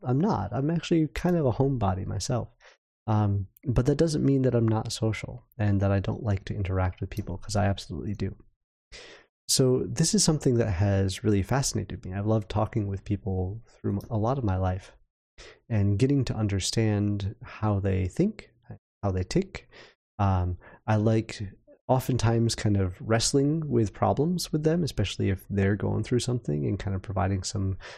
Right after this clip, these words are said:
extra experiences that might give them a different perspective.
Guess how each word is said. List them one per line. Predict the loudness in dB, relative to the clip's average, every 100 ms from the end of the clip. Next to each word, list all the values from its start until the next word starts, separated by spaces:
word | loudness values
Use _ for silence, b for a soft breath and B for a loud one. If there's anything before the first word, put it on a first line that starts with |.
| B _
extra | -4 -2 -2 0
experiences | -2 -4 -6 -2 0 0 0 0 0 0
that | 0 2
might | 0 0 -6 _ -20 _ _ _ -4
give | 0
them | 2
a | 2
different | 2 0 -4
perspective. | -4 -6 -10 -14 -16